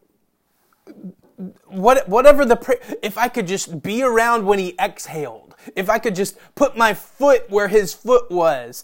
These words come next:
if I could just touch the wood that his hand touched, whatever the thing is, God was willing to go down the road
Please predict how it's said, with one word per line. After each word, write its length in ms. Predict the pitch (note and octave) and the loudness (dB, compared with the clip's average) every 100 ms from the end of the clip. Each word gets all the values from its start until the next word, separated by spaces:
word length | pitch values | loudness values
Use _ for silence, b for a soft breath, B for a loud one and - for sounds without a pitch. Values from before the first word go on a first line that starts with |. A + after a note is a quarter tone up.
| B - | B -8
if 180 | G3+ | -2
I 120 | B3 A#3+ | 0 0
could 200 | A#3+ E3+ | -2 -2
just 240 | G3+ - b b b b _ _ | -4 -6 b b b b _ _
touch 420 | - C4+ D4 - | 2 6 6 4
the 140 | G3+ G#3+ | 2 2
wood 380 | G3 C4+ C4 F#3+ | 2 0 0 0
that 100 | G3 | 0
his 200 | G#3+ - | -2 -4
hand 380 | A#3+ B3 A3+ | -4 -2 -4
touched, 520 | - E3+ B2+ - - b b | -2 -2 -2 -8 -18 b b
whatever 500 | A3 C#4 E4 G4 F4 | 6 8 8 4 0
the 140 | D4 C#4+ | 0 -2
thing 380 | D4+ D#4+ C#4+ | -4 -6 -4
is, 640 | E4 C4 C#3+ A#2+ - - - b b b - | -4 -4 -4 -10 -20 -20 -20 b b b -4
God 260 | G3+ A#3 E4 | 0 4 4
was 240 | B3 G3 | 4 2
willing 400 | F#3+ C#4 C#4+ A#3+ | 2 2 2 0
to 100 | - | -2
go 260 | F3+ G#3 C#4 | 2 4 4
down 320 | G#3+ B3+ B3 | 2 2 2
the 100 | G#3+ | -2
road 520 | F#3 A3+ A#3+ F#3+ F3+ | 2 2 4 4 0